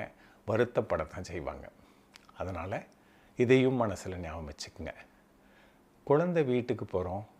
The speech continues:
வாங்கி கொடுக்குறோம், பேசிட்டு இருக்கும்போது குழந்தையினுடைய நல்ல செயல்களை எல்லாம் ஊக்குவிக்கணும். அந்த குழந்தை ஏதாவது குறிப்பிட்ட நல்ல செயல் செஞ்சுச்சுன்னா, "ரொம்ப நல்லா செய்கிற கண்ணு"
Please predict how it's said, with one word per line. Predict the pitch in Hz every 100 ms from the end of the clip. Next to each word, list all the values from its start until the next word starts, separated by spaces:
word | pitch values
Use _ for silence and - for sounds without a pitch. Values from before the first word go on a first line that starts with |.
| - -
வாங்கி | - 110 123 120
கொடுக்குறோம், | 113 87 - 85 95 - - - _ -
பேசிட்டு | 160 180 185 156 120
இருக்கும்போது | - 107 90 82 104 - - _ _ -
குழந்தையினுடைய | 147 175 165 147 127 107 90 113 - - -
நல்ல | 117 110 135 170 170 202 - -
செயல்களை | - - 120 120 110 98
எல்லாம் | 87 107 175
ஊக்குவிக்கணும். | 147 143 127 95 - 76 58 - - - -
அந்த | 104 95
குழந்தை | 95 98 98 98 104 - - - -
ஏதாவது | 101 107 110 113
குறிப்பிட்ட | 127 117 117 104
நல்ல | 107 92 107
செயல் | - 101 90
செஞ்சுச்சுன்னா, | 101 90 98 90 95 - _ -
"ரொம்ப | 95 104 139
நல்லா | 147 113 92
செய்கிற | - 95 92
கண்ணு" | 85 92 87